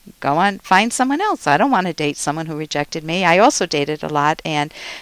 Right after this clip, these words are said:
got rejected periodically and did some rejecting myself. And, you know, that's how da-, that's what dating's about, 'cause you're trying to find the right person.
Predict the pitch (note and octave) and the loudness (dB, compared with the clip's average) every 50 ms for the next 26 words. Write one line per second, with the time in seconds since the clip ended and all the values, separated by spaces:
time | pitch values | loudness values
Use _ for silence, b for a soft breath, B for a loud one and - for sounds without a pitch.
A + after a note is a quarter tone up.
0 | B B E3+ E3 - - E3+ E3 - D#3 D3 D3+ - - - F#3 G3 G3 F3+ G3 | B B 2 2 4 4 2 2 4 4 2 2 2 0 -2 0 0 0 -2 -4
1 | - E3 - - - E3 D3+ D#3 C#3+ C#3 C3+ C3+ C#3+ D3 F3+ - - F#3 G3+ A3 | -8 -8 -8 -6 -4 -4 -2 0 0 2 2 2 0 0 -4 -6 -4 -2 0 0
2 | C4 B3+ - D#3 C#3+ - D3+ D3+ - - D3+ D#3 D3+ D3+ - D3 C#3 C#3 - - | 0 0 -2 -2 -2 -4 -4 -4 -2 -4 -6 -6 -6 -4 -2 -2 -2 -2 -4 -8
3 | D3+ D3 C#3 C#3 C3+ - - - G#3 A3+ B3 D4+ F#4+ - - - D#3+ D#3+ F3 F3+ | -12 -12 -10 -12 -12 -10 -6 0 2 2 4 2 0 0 -4 -8 -6 -6 -8 -12
4 | - - B3 B3 G#3+ G3 G3 G3+ A3 B3+ - - C#4+ C#4+ C4 - B3+ - - F#3+ | -12 -10 -6 -2 0 0 2 4 4 2 2 2 0 0 2 2 2 2 2 2
5 | F#3+ F#3+ - - E3 - - C3 B2+ A#2+ C3 C#3 - C3 - - - D#4+ - - | 2 2 2 0 -4 -2 -2 -2 -2 -2 -4 -6 -6 -2 0 2 2 2 0 -2
6 | D3 - D#3+ D3+ - - D3+ D#3 D3+ D#3 - - C#3+ C#3+ C#3+ C#3 C3+ C#3 C3+ C#3 | -6 -8 -8 -6 -2 0 0 0 0 -4 -6 -4 -4 -4 -4 -6 -6 -4 -4 -6
7 | - - - A3 C4 A#3 - - D3 C3+ | -6 -4 0 0 0 0 0 -4 -8 -8